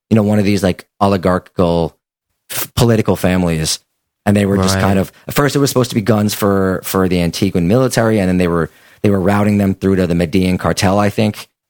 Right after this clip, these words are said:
Speaker 1: Uh, just wild shit.
Speaker 2: It's, it's, it's, it's insane. So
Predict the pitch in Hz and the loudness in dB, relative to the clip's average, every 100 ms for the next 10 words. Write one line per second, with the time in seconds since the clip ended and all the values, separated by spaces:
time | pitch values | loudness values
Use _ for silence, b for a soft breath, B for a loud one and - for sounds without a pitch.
0 | _ 95 92 87 113 90 101 104 95 - | _ 0 0 -2 -2 0 0 0 -2 -2
1 | 85 82 - _ _ _ _ _ _ _ | -2 -4 -6 _ _ _ _ _ _ _
2 | - - - 135 113 - 120 - - _ | -6 -4 -4 -4 -4 -4 -6 -6 -10 _
3 | - - 123 110 - 113 101 90 90 - | -6 -4 -2 -2 -2 0 -2 -4 -6 -2
4 | 110 107 | -2 -2